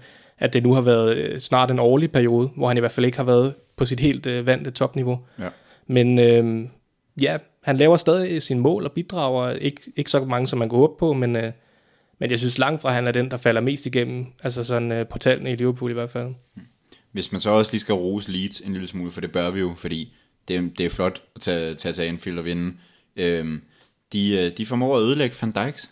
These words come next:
Speaker 2: stime. Nu har Van Dijk tabt på Anfield som Liverpool-spiller. Det var aldrig sket før.
Speaker 1: Med publikum
Speaker 2: Med
Speaker 1: på
Speaker 2: publikum.
Speaker 1: rækkerne, vel at
Speaker 2: Med
Speaker 1: mærke.
Speaker 2: publikum, det skal siges, ja.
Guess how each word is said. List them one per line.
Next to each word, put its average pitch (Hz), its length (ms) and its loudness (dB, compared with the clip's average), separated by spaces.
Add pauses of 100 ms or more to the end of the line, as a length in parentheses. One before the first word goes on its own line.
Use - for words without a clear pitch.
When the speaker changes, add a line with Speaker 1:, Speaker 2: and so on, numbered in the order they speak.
Speaker 2:
stime. 151 340 -6 (200)
Nu 117 160 -2
har 139 160 -4
Van 117 100 -4
Dijk 117 240 -2
tabt 131 260 -6
på 123 160 -2
Anfield 123 340 -4
som 113 140 -4
Liverpool-spiller. 120 520 -6 (100)
Det 139 80 -4
var 131 60 2
aldrig 131 180 -2
sket 131 200 -10
før. - 220 -8 (320)
Speaker 1:
Med 156 240 6
publikum 143 420 0 (280)
Speaker 2:
Med 113 100 4
Speaker 1:
på - 20 8
Speaker 2:
publikum. 120 160 6
Speaker 1:
rækkerne, 113 340 2
vel 117 100 6
at 117 80 4
Speaker 2:
Med 107 100 6
Speaker 1:
mærke. 110 140 2
Speaker 2:
publikum, 95 400 -4
det 87 80 -8
skal - 120 -16
siges, 80 300 -10
ja. 82 120 -6